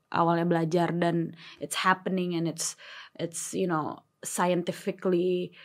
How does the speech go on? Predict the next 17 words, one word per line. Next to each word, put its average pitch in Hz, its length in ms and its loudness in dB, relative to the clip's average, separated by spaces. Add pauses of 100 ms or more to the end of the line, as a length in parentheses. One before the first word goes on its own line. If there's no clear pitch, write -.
(160)
proven 208 720 8
dan, 180 260 2
eh, 170 220 -2
s-, - 220 -6
eh, 165 680 0 (300)
eh, - 320 -4
jadi 175 280 -2
gue 185 280 4
dari 180 240 4
kecil 202 320 0
memang 175 420 2
udah 165 340 -2
ada 180 500 2
rasa, 185 680 4 (640)
em, 175 680 0 (320)
untuk, 220 580 8 (840)
eh, 180 320 4